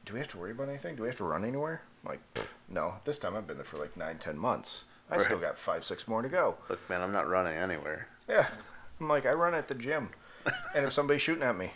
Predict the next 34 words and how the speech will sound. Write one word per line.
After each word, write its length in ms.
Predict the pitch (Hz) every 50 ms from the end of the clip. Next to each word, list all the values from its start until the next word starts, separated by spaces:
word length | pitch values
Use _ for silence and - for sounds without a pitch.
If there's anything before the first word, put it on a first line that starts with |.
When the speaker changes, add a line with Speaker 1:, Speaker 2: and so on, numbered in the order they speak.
| - - - - - - -
Speaker 1:
I 80 | -
haven't 180 | 139 156 156 123
heard 160 | 147 160 160
anything 300 | 151 127 117 127 110 101
yet." 240 | 98 92 82 - - - - -
Speaker 2:
<laughs> 440 | - - - - - - - 135 131 - - - - -
Speaker 1:
And 340 | - 110 107 107 101 98 104
then 240 | 123 139 151 147 139
it 80 | 117
erupts. 760 | 110 107 101 90 80 85 90 80 - - - - - - - - - - - - -
It 220 | - 117 120 - 107
landed 440 | 117 117 117 117 113 107 104 92
maybe 680 | 95 101 101 101 98 90 92 82 82 87 82 73 73 78 -
two 180 | - - 113 110
hundred 280 | 110 113 104 101 95
meters 360 | 92 92 92 92 98 98 92 95
away. 320 | 95 92 98 95 98 101
It 60 | 123
was 100 | 117 98
a 80 | 87 -
sixty 340 | - 113 110 - - 90 85
millimeter 460 | 85 78 73 71 71 69 69 62 62
came 260 | - - 60 57 58
in. 80 | 55 55 - - - - - - - - - -
Somebody's 520 | - - - 107 120 131 131 123 120 110 101
yelling 360 | 107 110 110 117 123 123 120
over 260 | 117 117 110 98 104
there, 440 | 98 101 107 110 113 117 123 120 - - - - - - - -
and 400 | 104 101 101 101 98 95 98 98
we 160 | 95 120 170
heard 340 | 185 - - 117 101 95 87
the 80 | 87 85
C 260 | - - - 190 196
rams. 560 | 156 110 78 71 58 57 55 50 - - -